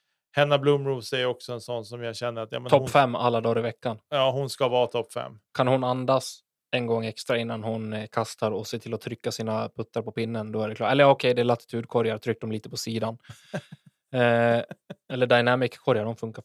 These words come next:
Speaker 2: fan bättre. Eh, Henna har jag stora förhoppningar på inför det här V M:et.
Speaker 1: Ja.
Speaker 2: Trots sin unga ålder.
Speaker 1: Ja, precis. Exakt. Hon är väldigt ung. Jag tycker ju att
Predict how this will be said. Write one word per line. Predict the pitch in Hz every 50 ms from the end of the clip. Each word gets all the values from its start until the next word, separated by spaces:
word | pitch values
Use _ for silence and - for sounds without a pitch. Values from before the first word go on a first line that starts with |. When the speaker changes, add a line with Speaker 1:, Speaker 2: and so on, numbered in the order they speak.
| _ -
Speaker 2:
fan | 113 110 110
bättre. | 123 131 - _ _ - 123 - - _ _ _ - 139 135 123 - - _ _ _ -
Eh, | - 127 123 123 123 123 120 117 117 107 - _ _ _ _ _ _ - 139
Henna | 127 151 151 147 139 135 135 135 135 131 127 127 123
har | 120 135 127
jag | 123 120
stora | - - 127 127 120 113
förhoppningar | - 120 113 - - 110 110
på | - 120 113 110
inför | 107 - 110
det | 107
här | 110
V | 110 113
M:et. | 110 113 113 - _ - _ _ _ _ _ _ _ _ _ _ _ _ _ _ _ _ _ _ _ -
Speaker 1:
Ja. | 139 123 117 113 120 120 - _ _ _ _ _ _ _ -
Speaker 2:
Trots | - 127 120 - - - - - - - - -
sin | - - 120 113
unga | 110 113 110 107 107
ålder. | 110 120 117 113 101 - _ _ _ _ _ _ -
Speaker 1:
Ja, | 127 123 123 127 131 131
precis. | 127 - 131 120 123 147 127 110 113 - - - _ _ _ -
Exakt. | 117 - - - - - - _ -
Hon | - 123 123
är | 123 120
väldigt | 120 123 120 123 117 -
ung. | 127 120 110 107 104 _ _ _ _ _ _ _ _ _ _ _ _ _ _ _ _
Jag | - 139 143 143 139 131 131 127 127 127 127 117 -
tycker | - 131 117 - _ _ - - 120 113
ju | 113 113 113 110 110
att | - - 113 113 110